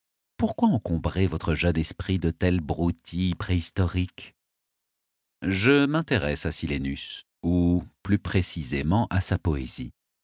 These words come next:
J'étais seulement curieux de savoir si vous étiez toujours en contact avec lui. « Joseph, Joseph, Joseph, »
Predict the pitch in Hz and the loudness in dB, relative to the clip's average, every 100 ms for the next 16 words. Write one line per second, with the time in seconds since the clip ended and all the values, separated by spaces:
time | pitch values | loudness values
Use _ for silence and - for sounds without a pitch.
0 | _ _ _ _ _ - 107 151 190 160 | _ _ _ _ _ 0 2 4 2 2
1 | 120 113 - 78 78 98 80 - 64 78 | 4 4 2 2 4 2 2 -4 -2 -2
2 | - 67 64 64 62 - 73 - 67 90 | -2 -8 -8 -8 -8 -6 -6 -4 -2 0
3 | 107 73 67 - 113 - 87 71 - 123 | 0 -2 -4 -2 -2 0 -4 -6 -10 -10
4 | - _ _ _ _ _ _ _ _ _ | -10 _ _ _ _ _ _ _ _ _
5 | _ _ _ - 170 196 202 156 160 165 | _ _ _ -8 0 2 2 2 2 2
6 | 151 - 127 117 110 104 95 90 - 71 | -2 -2 -2 0 0 2 0 0 -2 -6
7 | 64 57 _ | -6 -10 _